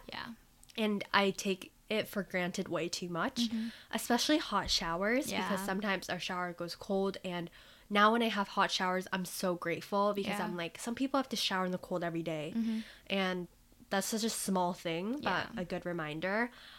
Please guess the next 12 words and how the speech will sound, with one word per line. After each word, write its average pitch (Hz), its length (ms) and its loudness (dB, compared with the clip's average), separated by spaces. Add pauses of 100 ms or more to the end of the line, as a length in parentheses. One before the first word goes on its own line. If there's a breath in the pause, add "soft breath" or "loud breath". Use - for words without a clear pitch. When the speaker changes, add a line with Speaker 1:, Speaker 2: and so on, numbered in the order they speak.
(120 loud breath)
Speaker 2:
A 208 140 8
roof, 185 500 4
you 208 120 4
know, 208 160 8
when 190 160 2
it's 220 160 0
Speaker 1:
Mm-hmm. 220 100 2
Speaker 2:
raining. 214 600 2 (500 loud breath)
Um, 185 340 6
the 190 80 4
movie 196 380 4
Parasite, 208 840 2